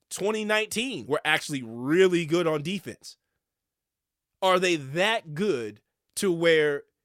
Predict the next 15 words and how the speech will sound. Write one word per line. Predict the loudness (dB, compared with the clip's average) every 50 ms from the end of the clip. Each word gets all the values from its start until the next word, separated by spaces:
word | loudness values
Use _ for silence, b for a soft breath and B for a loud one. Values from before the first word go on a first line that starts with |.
| _ _
they | -2 0 0 0
can | 2 -2 -4 -2
make | -2 -2 0
up | 0 -2 -2
for | -2 -2
Baker | 0 0 0 0 0
Mayfield | -4 -4 -4 -4 -4 -6 -8 -8 -6
being | -6 -6 -6 -6 -8 _ -6
average | -4 -2 -2 -2 -2 -4 -10 -14 -10 -6
and | -4 -4 -2
they | -2 -4
can | -4 -6 -6 -4 -2
run | -2 -2 -2 -2
the | -2 -4
ball? | 0 2 2 2 0 -2 -6 -14